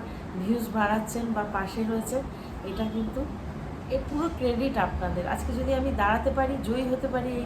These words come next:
যুদ্ধে, একটা মেয়েকে যদি আপনারা জিতিয়ে দিতে পারেন মহিলা হয়ে, এবং পুরুষদেরও বলছি, দাদাদেরও বলছি, যদি মনে হয় যে আমার লড়াইটা সার্থক হোক, প্লিজ একটু লাইক, সাবস্ক্রাইব করে দেবেন। বিশ্বাস করুন, আপনারা ছাড়া আমার কেউ নেই। আমি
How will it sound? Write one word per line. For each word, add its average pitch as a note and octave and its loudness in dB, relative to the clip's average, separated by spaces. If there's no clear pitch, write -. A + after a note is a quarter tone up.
যুদ্ধে, A#3 -2
একটা B3 -2
মেয়েকে A#3+ 2
যদি B3 0
আপনারা A3+ -2
জিতিয়ে C4 2
দিতে C4+ 4
পারেন B3 6
মহিলা C4 6
হয়ে, B3+ 4
এবং C4 2
পুরুষদেরও C4+ 0
বলছি, A#3+ -2
দাদাদেরও A#3 2
বলছি, A3 -2
যদি B3+ 2
মনে B3 2
হয় B3 2
যে A3+ 0
আমার A#3 2
লড়াইটা A3+ 2
সার্থক A#3 4
হোক, A#3 -2
প্লিজ B3 -2
একটু A3 -2
লাইক, F#3+ 0
সাবস্ক্রাইব F#3+ -4
করে F#3+ -4
দেবেন। F#3+ -4
বিশ্বাস B3+ 0
করুন, A#3+ -2
আপনারা G#3 -2
ছাড়া G#3 -2
আমার G#3 -2
কেউ F#3+ 0
নেই। F#3 -4
আমি A#3 -2